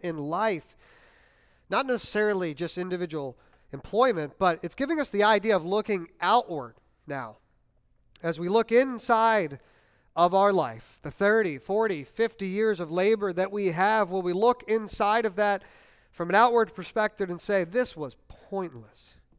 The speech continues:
This occurs predominantly over seventy-five percent of the time in the book of Ecclesiastes. This idea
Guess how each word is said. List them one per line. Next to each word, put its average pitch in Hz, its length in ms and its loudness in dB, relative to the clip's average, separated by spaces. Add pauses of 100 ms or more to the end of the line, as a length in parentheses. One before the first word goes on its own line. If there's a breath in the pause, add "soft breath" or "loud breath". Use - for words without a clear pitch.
(1700)
This - 100 -20
occurs 190 580 -4 (1160)
predominantly 165 720 2 (100)
over 156 180 -8
seventy-five 202 600 0
percent 196 280 -4
of 175 60 -8
the 160 80 -6
time 185 300 -2
in 165 60 -6
the 156 80 -8
book 165 180 -4
of 165 80 -14
Ecclesiastes. 131 1000 -10 (720)
This 156 200 -8
idea 160 640 0